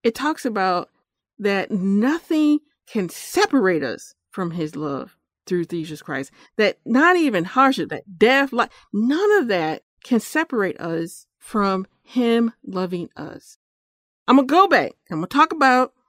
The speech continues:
the caterpillar and the butterfly. I'm gonna go back. And I, I wanna describe the caterpillar stage. Again, I talked about its primary goal is to find food. Now,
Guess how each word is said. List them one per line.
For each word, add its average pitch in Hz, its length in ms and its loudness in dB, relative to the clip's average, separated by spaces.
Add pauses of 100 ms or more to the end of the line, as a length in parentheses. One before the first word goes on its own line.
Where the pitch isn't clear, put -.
(160)
the 208 60 -10
caterpillar 247 460 2
and 226 80 4
the 214 60 0
butterfly. - 280 -8
I'm - 340 -16
gonna 139 160 -2
go - 0 -
back. - 220 -6 (680)
And 285 360 2 (500)
I, - 80 -12 (140)
I 240 60 4
wanna 330 540 4 (200)
describe 233 760 0 (240)
the 208 120 -2
caterpillar 190 720 -4
stage. - 640 -14 (840)
Again, 247 580 2 (540)
I 185 100 0
talked 254 280 0
about 214 420 0 (200)
its 175 180 -8
primary 240 480 4
goal 214 320 0
is 202 80 -4
to 190 100 -12
find 165 440 -6
food. - 320 -8 (760)
Now, 226 520 2